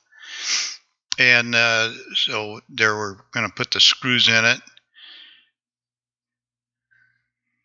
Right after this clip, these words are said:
Right where my thumb is, is the, where the hot air line goes into.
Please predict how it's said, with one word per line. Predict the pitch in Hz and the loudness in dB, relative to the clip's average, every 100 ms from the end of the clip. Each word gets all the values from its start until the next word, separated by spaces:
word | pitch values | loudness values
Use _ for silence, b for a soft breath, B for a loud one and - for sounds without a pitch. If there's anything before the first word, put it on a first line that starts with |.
| _ - _ - | _ -20 _ -2
Right | 113 113 | 2 2
where | 110 | 0
my | 104 101 | 0 0
thumb | - 139 135 135 | 0 2 2 4
is, | 131 131 117 117 | 4 4 4 2
is | 107 - | 4 2
the, | 117 110 107 | 4 2 2
where | 107 110 | 0 0
the | 107 | 2
hot | 117 120 | 2 2
air | 127 127 120 - | 4 4 2 0
line | 135 123 127 127 | 0 2 2 2
goes | 131 139 135 | 0 2 2
into. | 143 139 - 160 175 | 2 2 2 2 2